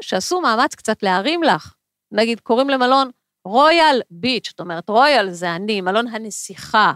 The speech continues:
אוקיי? לזה את יכולה להתחבר, בוטיק וספה, אהבתי, עשו לי כבוד.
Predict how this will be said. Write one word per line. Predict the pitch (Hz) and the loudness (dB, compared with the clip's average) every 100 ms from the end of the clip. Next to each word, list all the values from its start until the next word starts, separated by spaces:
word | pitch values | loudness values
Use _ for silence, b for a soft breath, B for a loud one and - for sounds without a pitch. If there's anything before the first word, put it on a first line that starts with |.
| - | -4
אוקיי? | 175 190 | -8 -4
לזה | 196 311 | -2 -2
את | 440 | -2
יכולה | - 233 | -2 -2
להתחבר, | 254 - 185 214 185 | -2 -8 -2 0 0
בוטיק | 170 214 - 202 190 | -4 -10 -6 -6 -8
וספה, | 180 - - 233 - - | -14 -14 -2 0 2 0
אהבתי, | 285 403 403 349 349 294 - _ _ _ _ | 0 2 0 -2 -4 -4 -8 _ _ _ _
עשו | 226 - 330 | -6 0 0
לי | 349 | 0
כבוד. | - 254 190 220 202 | -2 -6 0 0 0